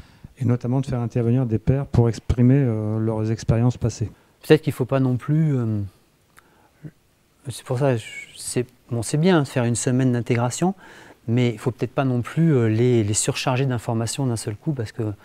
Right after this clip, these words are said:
Speaker 2: voilà, parce que peut-être qu'à un moment donné, ils les ont eues, ces informations. Mais, mais la mémoire, euh, va être sélective, et puis, euh, l'attention va être aussi sélective.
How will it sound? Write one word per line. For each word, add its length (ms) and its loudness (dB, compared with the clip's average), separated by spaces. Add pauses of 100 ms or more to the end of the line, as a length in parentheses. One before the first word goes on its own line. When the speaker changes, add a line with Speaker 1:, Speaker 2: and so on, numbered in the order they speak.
(240)
Speaker 2:
voilà, 180 -6 (380)
parce 160 0
que 140 -4
peut-être 400 0
qu'à 80 -2
un 40 0
moment 160 0
donné, 380 0
ils 60 0
les 180 0
ont 100 0
eues, 80 2
ces 180 -6
informations. 580 -4 (320)
Mais, 400 2 (340)
mais 360 0
la 120 2
mémoire, 560 0
euh, 140 -2
va 100 0
être 80 -4
sélective, 680 -2
et 100 0
puis, 260 -4
euh, 20 0
l'attention 480 -2
va 140 0
être 100 -8
aussi 240 -4
sélective. 640 -2